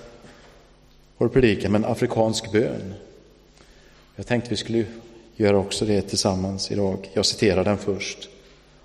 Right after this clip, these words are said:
Sen kan vi be den tillsammans. "Som valen i havet simmar jag i din nåd." Vi ber.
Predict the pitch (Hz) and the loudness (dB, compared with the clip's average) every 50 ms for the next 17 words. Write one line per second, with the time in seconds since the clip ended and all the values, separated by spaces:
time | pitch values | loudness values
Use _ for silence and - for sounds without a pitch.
0 | _ _ _ _ - - - 87 82 - 95 92 95 95 95 92 90 90 90 90 | _ _ _ _ -14 -12 -12 -12 -8 -6 -4 -4 -2 0 0 0 0 0 -2 -6
1 | 87 90 - - - - 101 95 95 104 110 117 117 - - - - - - - | -8 -8 -8 -8 -6 -6 -6 -8 -10 -12 -14 -14 -6 -4 -4 -4 -4 -8 -14 -20
2 | - - _ _ _ _ _ - _ - _ - - - - - - - - _ | -20 -20 _ _ _ _ _ -20 _ -20 _ -20 -20 -20 -20 -20 -20 -20 -20 _
3 | _ _ _ _ _ _ _ _ _ _ _ _ _ _ _ - - - 107 104 | _ _ _ _ _ _ _ _ _ _ _ _ _ _ _ -6 -2 0 2 2
4 | 107 101 104 107 107 113 113 110 107 113 113 110 113 110 101 107 95 87 87 85 | 2 4 4 6 6 6 6 4 4 2 2 2 2 2 4 2 2 2 0 -2
5 | 104 110 107 - - - - - - - - - - - - - _ _ - - | -2 -4 -4 -6 -12 -18 -20 -20 -20 -20 -20 -20 -20 -20 -20 -20 _ _ -8 -6
6 | - - 117 110 101 90 90 92 92 90 92 95 90 - - - - - - - | -2 0 0 0 0 -2 -4 -4 -4 -4 -4 -6 -6 -8 -10 -14 -16 -16 -12 -10
7 | - 101 95 95 87 85 85 85 92 104 - 101 - - - - - - _ _ | -8 -6 -6 -6 -6 -6 -8 -8 -8 -10 -12 -16 -18 -20 -20 -20 -20 -20 _ _
8 | _ _ _ _ _ _ _ _ _ _ _ _ _ _ _ _ _ _ _ _ | _ _ _ _ _ _ _ _ _ _ _ _ _ _ _ _ _ _ _ _
9 | _ _ _ _ - 107 101 92 92 98 - - | _ _ _ _ -6 -4 -4 -4 -4 -6 -8 -14